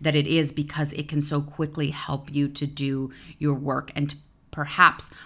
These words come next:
put some language around things that you felt. And this is what I notice when I bring this up with my clients, that they feel often is,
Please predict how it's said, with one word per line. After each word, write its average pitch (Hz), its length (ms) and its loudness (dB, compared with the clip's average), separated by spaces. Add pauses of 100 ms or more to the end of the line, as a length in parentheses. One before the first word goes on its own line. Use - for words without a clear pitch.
(120)
put - 260 -4
some 143 540 2
language 156 840 2
around 135 400 2
things 135 240 -2
that 123 80 -8
you 127 160 -6
felt. 113 420 -4
And 151 100 0
this 147 140 0
is 143 100 -4
what 143 120 -2
I 139 60 0
notice 135 360 -2
when 139 80 -2
I 143 140 -4 (440)
bring 143 200 0
this 135 120 -2
up 143 80 -4
with 147 120 -10
my 127 100 -6
clients, 160 500 0 (360)
that 151 180 0
they 143 360 2 (180)
feel 156 680 -2 (240)
often - 540 0 (260)
is, 135 380 -2